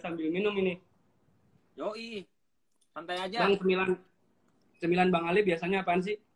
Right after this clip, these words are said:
Speaker 1: Bang Ale paling suka ngemil apa?
Speaker 2: Kalau ngemil sih sebenarnya apa aja sih.
Speaker 1: Apa aja
Speaker 2: Kalau
Speaker 1: ya?
Speaker 2: ngemil,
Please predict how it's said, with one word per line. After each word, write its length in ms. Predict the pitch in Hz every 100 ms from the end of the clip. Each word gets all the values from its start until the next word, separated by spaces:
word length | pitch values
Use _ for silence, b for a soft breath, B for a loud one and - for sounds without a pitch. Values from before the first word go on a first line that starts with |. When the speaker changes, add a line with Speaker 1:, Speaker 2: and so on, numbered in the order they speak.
| _ _ _ _ _ _ _ _ -
Speaker 1:
Bang 160 | 127
Ale 160 | 170 208
paling 160 | 190
suka 160 | 185 185
ngemil 240 | 175 175 156
apa? 220 | - 113 _ _ _ _ _ _ _ _ _ _ _ _ _ _ _ _ _ 294 -
Speaker 2:
Kalau 160 | 131 143
ngemil 260 | 139 180 185
sih 80 | 170
sebenarnya 320 | 139 185 160
apa 100 | 117
aja 140 | 131 135
sih. 240 | 98 98 - _ _ _ _ _ _ _ _ -
Speaker 1:
Apa 160 | 120 135
aja 80 |
Speaker 2:
Kalau 160 | 139 117
Speaker 1:
ya? 40 | 127
Speaker 2:
ngemil, 180 | 151